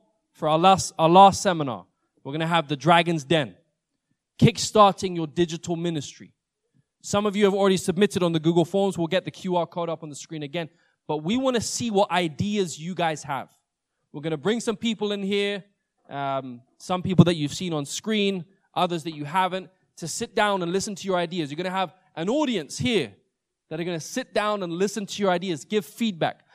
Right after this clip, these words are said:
let you know what we think could be done better, what could be done differently.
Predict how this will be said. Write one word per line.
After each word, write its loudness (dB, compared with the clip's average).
let -2
you -4
know 2
what 2
we -4
think -4
could -6
be -6
done 0
better, 0
what -6
could -4
be -2
done 2
differently. -6